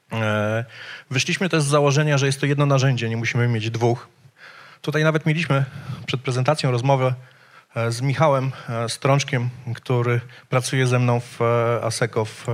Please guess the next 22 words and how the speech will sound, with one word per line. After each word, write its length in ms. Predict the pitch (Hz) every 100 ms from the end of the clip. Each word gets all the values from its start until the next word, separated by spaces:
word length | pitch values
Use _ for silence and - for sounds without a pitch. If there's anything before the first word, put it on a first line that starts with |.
| 110
Pionie 240 | 123 117
Banków 320 | 113 117 120
Komercyjnych, 640 | - 117 110 - 113 117 - - - - - - - -
mm, 1040 | 127 123 123 127 123 127 123 127 123 127 127
nad 160 | 135
zaletami, 540 | 127 139 143 123 117 175 - -
ale 140 | - 139
żeśmy 180 | - 160
się 100 | 151
w 60 |
to 80 | 165
mocno 380 | 147 156 156 143
nie 120 | 131
wgłębili. 540 | 127 131 113 101 92 107 - - -
No, 80 | 151 - _
pierwszą 300 | - 202 190
i 80 | 180
podstawową 600 | 165 143 160 160 165 160
jest, 420 | 147 139 - -
e, 480 | 143 135 135 131 131
to, 420 | 131 139 147 156 - - _ _
że 360 | 120 135 139